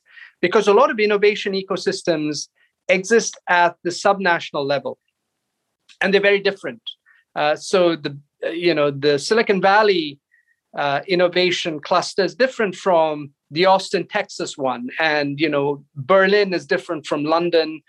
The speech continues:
Uh, of course, those are in different countries, but if you, if you think of them as being Western European, uh, Beijing is very different from Shenzhen. And so I think that also is,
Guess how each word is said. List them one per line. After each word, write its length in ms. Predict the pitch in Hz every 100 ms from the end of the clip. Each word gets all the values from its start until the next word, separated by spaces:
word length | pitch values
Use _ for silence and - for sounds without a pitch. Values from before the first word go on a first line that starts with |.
| - - - _ -
Uh, 200 | 147 147
of 120 | -
course, 200 | - 175
those 180 | 175 170
are 140 | 165
in 120 | 156 147
different 320 | 170 170 143
countries, 380 | 175 175 160 139
but 180 | 151
if 100 | 143
you, 120 | 147 156
if 100 | 147
you 60 |
think 200 | 143 165
of 120 | 143
them 180 | 143 143
as 120 | 139
being 160 | 139 143
Western 360 | 156 165 175 156
European, 640 | 151 143 151 151 139 139 _ _ _ _
uh, 340 | 160 143 139 139 - 151
Beijing 500 | 180 196 196 190 156
is 120 | 147
very 220 | 147 156
different 460 | 143 156 - 143 139 - _
from 420 | - 170 147 143
Shenzhen. 800 | - - 175 156 147 147 135 135 - _ _ _ _ -
And 220 | 180 175
so 140 | 175 208
I 80 | 202
think 240 | 220 202 - _
that 320 | 151 180 214 - _ _
also 680 | 208 208 196 - 180 170 180
is, 320 | 170 156 143